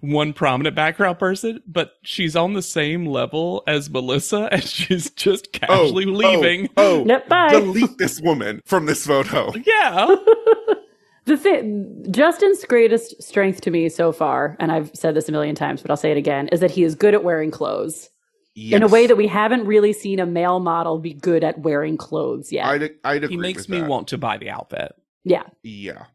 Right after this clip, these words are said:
Speaker 2: I just, and his calves are hot. Diggity
Speaker 3: Mm-hmm.
Speaker 2: damn.
Speaker 3: Yeah.
Speaker 1: Yeah, they're huge.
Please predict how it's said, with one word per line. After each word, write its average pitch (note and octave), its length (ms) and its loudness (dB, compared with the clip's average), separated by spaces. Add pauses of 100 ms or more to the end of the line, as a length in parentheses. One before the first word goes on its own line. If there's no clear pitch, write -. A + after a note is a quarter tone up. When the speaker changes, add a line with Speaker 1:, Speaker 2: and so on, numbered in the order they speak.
(260)
Speaker 2:
I B2 100 -14
just, - 380 -18 (840)
and A#2+ 140 -6
his A2 160 -10
calves G#2 400 -6
are D2+ 300 -12 (160)
hot. - 340 -18 (540)
Diggity A2 300 -6
Speaker 3:
Mm-hmm. F#2+ 280 0
Speaker 2:
damn. - 380 -6 (240)
Speaker 3:
Yeah. F3 380 0 (320)
Speaker 1:
Yeah, A#2 100 -14
they're - 100 -18
huge. G#2+ 880 -8